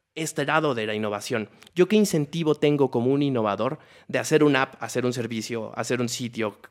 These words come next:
tenga e-commerce, eh, eh, dar, eh, que se, a, dar a conocer una película,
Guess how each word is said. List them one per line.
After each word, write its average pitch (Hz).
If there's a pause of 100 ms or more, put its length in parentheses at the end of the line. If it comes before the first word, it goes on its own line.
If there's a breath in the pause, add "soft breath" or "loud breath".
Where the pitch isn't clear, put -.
tenga 120
e-commerce, 107 (300 loud breath)
eh, 110 (100)
eh, 110
dar, 123 (100)
eh, 95
que 120
se, 113
a, 117
dar 127
a 127
conocer 120
una 117
película, 107